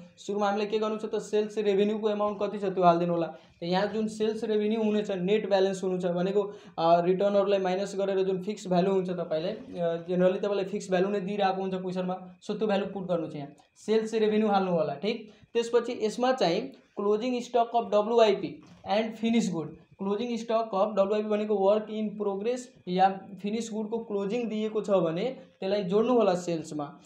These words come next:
र त्यसैको opening या beginning balance दिएको छ भने त्यसलाई less गर्नु होला। के को त? डब्लुआइपी र finish गुडको। त्यो गरिसकेपछि,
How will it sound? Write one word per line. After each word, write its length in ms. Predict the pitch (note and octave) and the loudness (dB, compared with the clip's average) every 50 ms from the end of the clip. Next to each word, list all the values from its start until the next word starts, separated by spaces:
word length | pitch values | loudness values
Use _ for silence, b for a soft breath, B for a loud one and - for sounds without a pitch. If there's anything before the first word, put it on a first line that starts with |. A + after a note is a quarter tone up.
| B B B B E3+ | B B B B 0
र 180 | F3 G3 G#3+ G#3 G#3+ B B B B | 4 6 6 4 4 B B B B
त्यसैको 320 | G3+ G3 G3 C4 B3+ C4+ | -6 -4 -4 -2 0 2
opening 420 | B3+ - G#3+ G#3+ - A3+ A#3 B3 B3 | 2 4 4 2 0 0 -4 -2 -2
या 120 | A#3+ A3+ | -4 -4
beginning 400 | F#3 F3+ G#3 G3+ A3 B3 B3+ A#3+ | -4 -4 -4 -4 -4 -6 -4 -2
balance 300 | A3 G#3+ G#3 G#3+ G#3 F#3 | 0 0 0 0 -2 -4
दिएको 360 | F3+ G3 G3+ G3+ G3+ G3 F#3+ | -6 -6 -6 -6 -6 -6 -4
छ 60 | F#3+ | -2
भने 280 | G3+ F#3+ F#3 F3+ F3 F3 | 0 0 0 0 -2 -4
त्यसलाई 340 | F3+ - F#3+ F#3 F#3+ A3 A#3+ - - - - - | -4 -6 -4 -4 -2 -2 -4 -6 -10 -16 -14 -6
less 280 | G3 G#3+ A#3 A3+ - F3+ | -2 0 0 0 0 0
गर्नु 200 | F3+ F3+ D#3+ D#3+ | 0 0 0 0
होला। 200 | D#3 D3 D3 C#3+ C#3+ - - _ | 0 -2 -2 -2 -4 -8 -12 _
के 100 | - A3+ | -4 -4
को 240 | A#3+ A#3+ B3 B3 B3 | -4 -2 -2 -4 -4
त? 100 | B3 - | -4 -6
डब्लुआइपी 600 | G3 F#3 F#3+ F#3+ G3 G#3+ G#3+ G#3 G3+ G3+ - A#3+ | -4 -2 -2 -2 -2 0 0 0 0 -2 -4 -4
र 80 | A#3 G#3+ | -4 -2
finish 380 | - - G3+ G3 G3+ F3+ F3 | -2 -2 -4 -2 -2 -2 -2
गुडको। 220 | F3 F3+ F3 D3+ D3+ - B B B B B | -2 -2 -2 -2 -4 -8 B B B B B
त्यो 100 | - B3 | -6 -6
गरिसकेपछि, 880 | B3+ - G#3 G3+ G#3 A#3+ A3+ - A3+ A3 A#3 A3 A3 G#3+ G3 - G#3 | -4 -2 -2 -2 -2 -2 -4 -4 -4 -4 -4 -4 -4 -4 -4 -4 -6